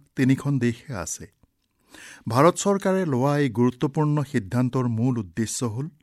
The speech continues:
ভাৰতৰ ভাবী নাগৰিক, এই নৱজাতক শিশুসকলৰ প্ৰাৰম্ভিক কালচোৱাতে যাতে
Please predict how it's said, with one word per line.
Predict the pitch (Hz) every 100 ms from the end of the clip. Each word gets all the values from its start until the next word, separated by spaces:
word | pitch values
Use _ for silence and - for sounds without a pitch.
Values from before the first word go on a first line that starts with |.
| _ _ - - -
ভাৰতৰ | 101 135 147 151 156 160 _ _ -
ভাবী | 92 104 113 156
নাগৰিক, | 156 120 110 123 139 - - _ _ - -
এই | 143
নৱজাতক | 135 131 147 160 165 139
শিশুসকলৰ | 131 - 135 143 143 135 135 135 - - -
প্ৰাৰম্ভিক | 131 123 143 160 175 -
কালচোৱাতে | - 113 113 123 120 123
যাতে | 107 104